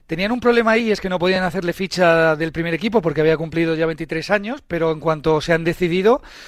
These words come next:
pues probablemente se estén arrepintiendo de no haberlo hecho antes, porque creo que mejora lo que había, que está jugando muy bien y que ha sido un soplo de aire fresco, una buena noticia dentro del oasis, o, o mejor dicho, un oasis dentro de las malas noticias que está viviendo el Sevilla,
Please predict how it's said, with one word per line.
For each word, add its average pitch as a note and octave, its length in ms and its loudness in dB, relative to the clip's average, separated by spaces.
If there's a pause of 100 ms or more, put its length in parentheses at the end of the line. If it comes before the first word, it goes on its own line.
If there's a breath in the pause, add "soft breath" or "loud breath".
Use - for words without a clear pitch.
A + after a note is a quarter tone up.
(280 loud breath)
pues E3 200 -4
probablemente A3 480 0
se A3+ 60 -4
estén G3 200 -2
arrepintiendo E3+ 540 0
de E3+ 80 0
no E3+ 80 -2
haberlo E3 260 2
hecho D#3+ 240 -2
antes, A#3 260 -2
porque D3 280 -6
creo F3 160 0
que F3+ 80 0
mejora F3+ 420 2
lo E3+ 140 2
que D#3+ 100 0
había, F#3 380 2 (400 loud breath)
que - 80 -12
está F3+ 180 -2
jugando F3 420 -2
muy F3+ 220 -6
bien F#3+ 360 -2 (100)
y G3 140 -6
que F3+ 140 0
ha F3 60 2
sido F3+ 220 -4
un F3+ 80 -8
soplo F#3 360 0
de F3 120 2
aire F3 180 0
fresco, F#3 480 0
una F#3+ 460 0 (160)
buena G3 280 2
noticia F#3+ 400 -2
dentro F3+ 300 -2
del F3 160 -2
oasis, E3+ 640 -2 (320 loud breath)
o, D3 100 -6
o D#3+ 160 -8
mejor D#3+ 280 -4
dicho, E3 180 -6
un E3 100 -6
oasis E3+ 400 0
dentro D#3+ 240 -4
de D#3 220 0
las D3+ 280 -10
malas E3+ 280 0
noticias E3 400 -8
que D#3 80 -8
está - 120 0
viviendo D#3 280 0
el C#3+ 80 -2
Sevilla, E3 460 0